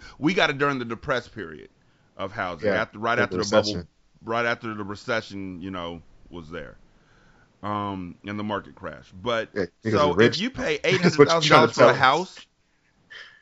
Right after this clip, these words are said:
Speaker 1: and you tell your kids, "We're going out for two nights, here's pizza money, don't have a party," and you come back and your house is fucking gone.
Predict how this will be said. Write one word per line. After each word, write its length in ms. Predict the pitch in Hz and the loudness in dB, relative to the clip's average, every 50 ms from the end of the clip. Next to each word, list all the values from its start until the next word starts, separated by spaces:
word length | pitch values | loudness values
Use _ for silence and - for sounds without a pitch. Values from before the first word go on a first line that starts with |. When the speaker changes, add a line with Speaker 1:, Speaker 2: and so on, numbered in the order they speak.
| _ _ _ | _ _ _
Speaker 1:
and 160 | 147 147 147 | -2 -2 -2
you 160 | 139 143 175 180 | -2 -4 -6 -6
tell 240 | - - 175 170 | -4 -2 -2 0
your 160 | 170 165 165 165 | 0 -2 -4 -6
kids, 360 | - 185 170 165 160 160 127 | -6 -4 -4 -4 -4 -4 -6
"We're 280 | 120 135 151 156 160 | -4 0 2 2 2
going 420 | 151 139 131 139 156 156 151 151 147 _ | 0 -4 -6 -4 -4 -4 -4 -4 -8 _
out 320 | 117 127 143 147 - _ | -2 -2 -2 -2 -4 _
for 120 | - 135 123 | -14 -14 -14
two 220 | - - - 156 156 | -14 -12 -12 -10 -8
nights, 480 | 143 131 127 139 151 147 - - - _ _ _ _ _ _ _ | -4 -4 -4 -4 -4 -6 -10 -18 -20 _ _ _ _ _ _ _
here's 360 | _ - 170 160 160 165 160 - | _ -8 -4 -4 -4 -4 -4 -8
pizza 400 | - - 170 170 - - 175 160 | -12 -10 -10 -10 -8 -8 -8 -6
money, 420 | 156 151 156 160 165 170 175 170 _ - - _ 101 107 | -4 -4 -4 -4 -4 -6 -6 -8 _ -20 -20 _ -14 -4
don't 240 | 117 139 151 160 | -2 -2 -2 -2
have 160 | 175 165 156 151 | -4 -4 -4 -4
a 60 | 151 | -6
party," 480 | 139 165 151 151 156 156 165 170 175 - - - - _ _ | -6 -4 -2 -2 -2 -2 -4 -8 -8 -12 -18 -20 -20 _ _
and 240 | 127 131 131 120 120 | -6 -6 -6 -6 -8
you 100 | 160 170 | -8 -8
come 260 | - - 170 160 151 | -8 -8 -10 -8 -4
back 240 | 139 139 147 - - | -4 -4 -6 -6 -8
and 100 | 127 123 | -10 -10
your 100 | 131 139 | -10 -10
house 240 | 165 165 151 151 - | -10 -12 -12 -12 -14
is 100 | 117 - | -20 -20
fucking 480 | _ - 135 143 - - 113 107 101 92 | _ -10 -10 -10 -8 -12 -12 -10 -10 -12
gone. 460 | 90 98 101 101 101 117 143 175 | -10 -10 -8 -8 -8 -8 -8 -10